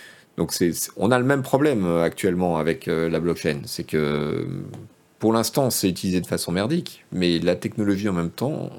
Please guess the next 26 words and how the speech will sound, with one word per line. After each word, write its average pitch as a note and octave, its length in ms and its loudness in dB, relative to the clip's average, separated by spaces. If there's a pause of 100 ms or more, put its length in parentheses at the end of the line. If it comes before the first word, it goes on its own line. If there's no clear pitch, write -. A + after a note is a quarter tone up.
(240)
actuellement, A#2 560 -2
tout - 160 -8
le F#2+ 80 0
monde F#2+ 140 0
dit G#2+ 160 -2
que, - 100 -4
euh, - 960 -2
elle - 80 -10
est E2 60 -4
intéressante. - 600 -6 (500)
Potentiellement, G#2+ 680 2
elle - 140 -6
est - 120 -4 (180)
pas - 80 0
encore D2 260 -2
au D2 60 0
point, F#2 380 0
elle D2+ 60 0
est D2 140 -2
très - 140 -6
gourmande, D#2 460 -4
et - 40 -12
cetera, - 480 -6
et - 60 -8
très - 180 -8
lente. G3+ 380 -4